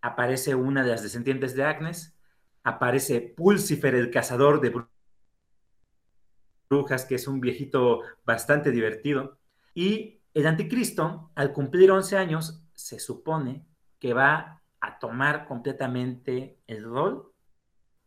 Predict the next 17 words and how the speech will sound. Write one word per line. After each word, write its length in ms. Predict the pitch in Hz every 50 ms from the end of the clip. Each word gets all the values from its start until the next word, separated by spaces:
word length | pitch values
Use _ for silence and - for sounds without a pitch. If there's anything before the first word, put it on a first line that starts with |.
| _ _ _ _ _ _ _ _ _ _ _ _ _ _ _ _ _ _ _ _ _ _ _ _ _
que 120 | - 120
está 200 | 117 - - 147
destinado 560 | 143 143 139 135 - 123 113 123 120 117 113
a 60 | 113 110
llevar 300 | 104 107 98 104 104 104
a 100 | 101 -
cabo. 220 | 98 87 85 85 - _ _ _ _ _ _ _ _ _ _ _ _ _ _ _ _ _ _ _ _ _ _ -
Este 260 | 180 175 175 233 233
niño 480 | 220 226 208 196 180 175 180 - - _ _ _ _ _ _ _
cuenta 340 | - 160 156 160 165 151 -
con 140 | 135 127
cuatro 280 | 123 131 143 143 160 156
amigos, 640 | 160 160 160 143 120 127 127 - - - - _ _ _ _ _ _ _ _ _ _ _ _ _ _ _ _ _ _ _ _ _ _ _ _ _ _ _
y 140 | - 143 165
estos 200 | 160 - 185 160
cuatro 280 | - 180 180 185 180
amigos 480 | 175 175 175 175 180 175 - - -